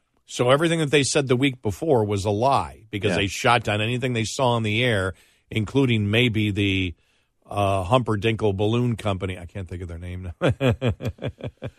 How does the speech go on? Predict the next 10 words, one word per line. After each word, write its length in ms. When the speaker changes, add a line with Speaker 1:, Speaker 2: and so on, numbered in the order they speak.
Speaker 2:
The 500
Bottle 800
Cap 280
Speaker 1:
The 60
Bottle 340
Cap. 100
Speaker 2:
Balloon 560
Brigade. 920
Speaker 1:
Uh, 360
right. 360